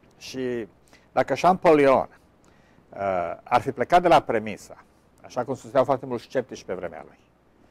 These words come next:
foarte mulți sceptici au contestat ideea că cele trei texte au același conținut.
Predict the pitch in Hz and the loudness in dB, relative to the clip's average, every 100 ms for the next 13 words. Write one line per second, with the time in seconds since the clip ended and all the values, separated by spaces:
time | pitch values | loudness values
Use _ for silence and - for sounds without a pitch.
0 | _ _ - 190 190 - 170 151 - 139 | _ _ -2 0 0 2 0 -2 -2 0
1 | 127 117 - 139 98 113 82 - _ _ | -2 -2 0 0 0 -2 -2 -6 _ _
2 | _ _ _ _ - 110 104 98 92 - | _ _ _ _ -10 -4 -2 -2 -4 -4
3 | 135 110 135 107 123 - - 107 101 104 | -2 2 2 2 0 -4 -2 0 0 -2
4 | 92 - 87 98 - | -8 -10 -18 -20 -20